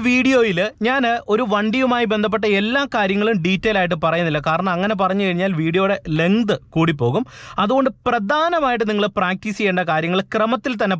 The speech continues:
പറഞ്ഞ് മനസ്സിലാക്കി തരാം. ഇത് മനസ്സിലാക്കി കഴിഞ്ഞാൽ നിങ്ങൾക്ക് വണ്ടി ഓടിക്കാനായിട്ട് കഴിയും. നിങ്ങൾ ആദ്യം ചെയ്യേണ്ട ഒരു കാര്യം, വാഹനത്തിൽ കയറി സീറ്റ് ബെൽറ്റ് ഒക്കെ ഇട്ടതിന് ശേഷം നിങ്ങൾ ആദ്യമായിട്ട് ചെയ്യേണ്ടതെന്ന് പറയുന്നത് ഗിയർ ഷിഫ്റ്റ്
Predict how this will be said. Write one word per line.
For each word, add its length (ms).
പറഞ്ഞ് 280
മനസ്സിലാക്കി 460
തരാം. 200
ഇത് 180
മനസ്സിലാക്കി 260
കഴിഞ്ഞാൽ 320
നിങ്ങൾക്ക് 340
വണ്ടി 240
ഓടിക്കാനായിട്ട് 540
കഴിയും. 260
നിങ്ങൾ 180
ആദ്യം 340
ചെയ്യേണ്ട 300
ഒരു 120
കാര്യം, 240
വാഹനത്തിൽ 520
കയറി 320
സീറ്റ് 320
ബെൽറ്റ് 220
ഒക്കെ 180
ഇട്ടതിന് 480
ശേഷം 260
നിങ്ങൾ 140
ആദ്യമായിട്ട് 580
ചെയ്യേണ്ടതെന്ന് 600
പറയുന്നത് 360
ഗിയർ 300
ഷിഫ്റ്റ് 380